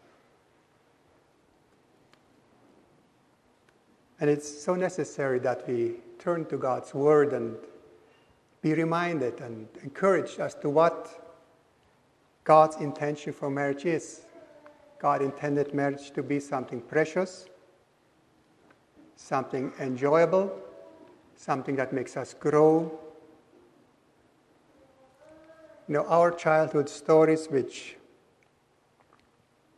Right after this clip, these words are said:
usually ended with the heroes getting married and living happily ever after, this kind of a story nowadays, children,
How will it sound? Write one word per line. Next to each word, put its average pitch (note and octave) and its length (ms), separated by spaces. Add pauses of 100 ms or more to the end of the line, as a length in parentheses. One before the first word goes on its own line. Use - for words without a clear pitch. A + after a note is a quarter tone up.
(200)
usually D#3+ 500
ended D3+ 480 (500)
with C#3+ 200
the C#3 100
heroes D3 600
getting B2+ 320
married C#3+ 520
and A#2+ 380 (140)
living D3 360 (100)
happily D3 500
ever B2 260
after, C3 560 (1500)
this D3 200
kind C#3 220
of B2+ 100
a C3+ 60
story C#3+ 400
nowadays, C3 760 (1400)
children, C3 540